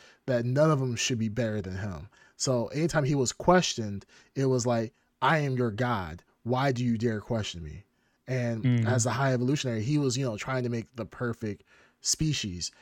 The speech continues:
Speaker 1: almost like, you know, what you would think a god would do. But then to be questioned by your own subjects, I mean, that's just, he just, his ego couldn't take it. So that's why I always thought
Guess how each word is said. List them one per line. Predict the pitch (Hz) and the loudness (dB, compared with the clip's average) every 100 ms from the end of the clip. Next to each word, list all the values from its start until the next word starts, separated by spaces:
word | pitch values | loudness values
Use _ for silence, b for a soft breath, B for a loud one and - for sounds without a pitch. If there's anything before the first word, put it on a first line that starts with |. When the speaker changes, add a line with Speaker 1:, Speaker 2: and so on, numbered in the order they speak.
| b b - | b b -4
Speaker 1:
almost | 131 131 127 123 113 | -2 0 0 0 -2
like, | 120 107 104 - - _ _ _ _ _ _ _ _ _ - | -4 -4 -4 -6 -14 _ _ _ _ _ _ _ _ _ -6
you | 147 | -4
know, | 117 117 139 _ | -2 -6 -10 _
what | 139 | 0
you | 123 | 2
would | 123 113 | 2 0
think | 120 | -4
a | 120 | -4
god | 110 117 113 92 | -2 -2 -2 -4
would | 107 95 | -4 4
do. | 165 139 95 101 _ _ _ - | 6 6 2 -4 _ _ _ -10
But | 117 131 113 | -2 -2 0
then | 135 | -2
to | 120 | 0
be | 120 | -2
questioned | - 156 160 - 117 | 2 4 4 0 -2
by | 110 110 | -2 -2
your | 107 98 | -2 -4
own | 117 110 | -4 -4
subjects, | 101 143 120 98 - | -2 0 0 -4 -6
I | 120 | -6
mean, | 110 104 | -6 -6
that's | 101 101 | -4 -4
just, | 104 92 b b b | -2 -2 b b b
he | 127 | -4
just, | 120 110 | 0 0
his | 120 101 | -2 -2
ego | 131 120 | -2 -2
couldn't | 104 117 95 | -4 -6 -6
take | 113 95 | -6 -4
it. | 80 | -4
So | 113 | -2
that's | 127 | -2
why | 135 113 | 0 -2
I | |
always | 110 110 101 | -2 -4 -4
thought | 110 | -6